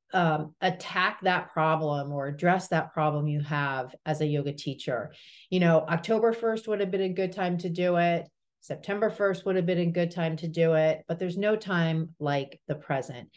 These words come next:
And so I wanted to start out by asking you, what are your goals for the rest of the year? And please don't tell me it's holiday season and you can't focus on anything but the holidays,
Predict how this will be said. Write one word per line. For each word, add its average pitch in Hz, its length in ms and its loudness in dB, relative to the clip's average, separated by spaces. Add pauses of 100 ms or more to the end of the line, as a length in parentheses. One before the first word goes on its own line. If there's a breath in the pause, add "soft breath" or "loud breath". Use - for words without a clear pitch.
(280 loud breath)
And 180 160 2
so 185 360 6
I 185 160 4
wanted 226 340 0
to 277 60 -4
start 190 360 2
out 180 380 4
by 170 80 2
asking 196 540 -2
you, 156 420 0
what 185 260 0
are 269 60 2
your 302 200 -4
goals 190 500 0
for 170 140 -6
the 160 120 -2
rest 160 500 -2
of 147 140 0
the 151 100 2
year? 143 540 -2
And 170 180 2
please 247 540 -6
don't 202 340 -2
tell 180 240 0
me 180 240 0
it's - 140 -6
holiday 170 420 0
season 220 760 -4
and 170 160 2
you 165 120 0
can't 165 320 -4
focus 160 260 -2
on 160 80 0
anything 147 340 -4
but 147 120 -6
the 143 80 -8
holidays, 131 560 -6